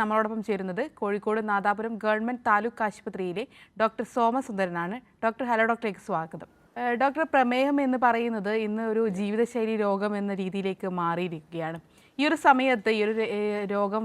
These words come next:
വരാതിരിക്കാനുള്ള മാർഗ്ഗങ്ങൾ പലരും, ഏഹ്, ശ്രമിക്കുന്നുണ്ട്. വ്യായാമം, ഭക്ഷണക്രമം, ഈ രീതികളിലൊക്കെ തന്നെ. അപ്പോൾ അങ്ങനെയാണെങ്കിൽ ഒരു കൃത്യമായ വ്യായാമ രീതിയിലൂടെ എങ്ങനെയൊക്കെയാണ് നമുക്ക് പ്രമേഹം വരാതെ ശ്രദ്ധിക്കാൻ കഴിയുന്നത്?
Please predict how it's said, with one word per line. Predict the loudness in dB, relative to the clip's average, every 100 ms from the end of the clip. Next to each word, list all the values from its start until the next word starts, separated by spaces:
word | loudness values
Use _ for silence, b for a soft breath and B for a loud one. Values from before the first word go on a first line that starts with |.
| 2
വരാതിരിക്കാനുള്ള | 6 6 6 2 -2 -6 2 2 2 0 0 2
മാർഗ്ഗങ്ങൾ | 0 -4 -6 -6 -2 2
പലരും, | 4 2 -4 -6 -4
ഏഹ്, | -4 -6
ശ്രമിക്കുന്നുണ്ട്. | -6 -4 -4 -4 -4 -4 -6 b b 2
വ്യായാമം, | 8 8 8 6 4 0 2
ഭക്ഷണക്രമം, | 0 0 -4 -4 -2 -2 -2 -4
ഈ | -2 0
രീതികളിലൊക്കെ | 0 0 -2 -4 -6
തന്നെ. | -8 -10 _ b b -2
അപ്പോൾ | 6 6
അങ്ങനെയാണെങ്കിൽ | 6 2 4 4 2 0 -2
ഒരു | -4
കൃത്യമായ | -4 -2 2 4 4 4 4
വ്യായാമ | 4 6 4 2 0
രീതിയിലൂടെ | -2 -2 -2 -2 -2 -2
എങ്ങനെയൊക്കെയാണ് | 0 2 0 0 -2 -2 -6
നമുക്ക് | -8 -6 0
പ്രമേഹം | 0 2 0 -2 0
വരാതെ | 4 6 4 4 -2 -6
ശ്രദ്ധിക്കാൻ | -8 -6 -6 -6 -4 -4
കഴിയുന്നത്? | -6 -8 -12